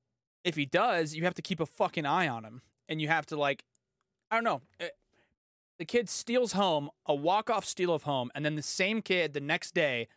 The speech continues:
on Texas Tech hits a walk-off grand slam to win them the game. Baseball is a fucking weird-ass sport, dude. Shit like that happens all the time. But I don't know if I've ever seen a walk-off steal of home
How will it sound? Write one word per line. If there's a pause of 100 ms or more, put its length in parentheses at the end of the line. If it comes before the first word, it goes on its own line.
(180)
on
Texas
Tech (180)
hits
a
walk-off
grand
slam (260)
to
win
them
the
game. (840)
Baseball
is
a
fucking
weird-ass
sport,
dude. (400)
Shit
like
that
happens (100)
all
the
time. (800)
But (1200)
I
don't
know
if
I've
ever
seen
a
walk-off
steal
of
home